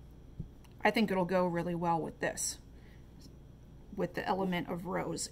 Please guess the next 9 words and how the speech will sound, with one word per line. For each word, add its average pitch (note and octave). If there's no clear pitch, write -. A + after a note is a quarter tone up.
in E3+
it. -
So F3+
for C4
now, G3
I F3+
need F3
eight G3+
ounces A3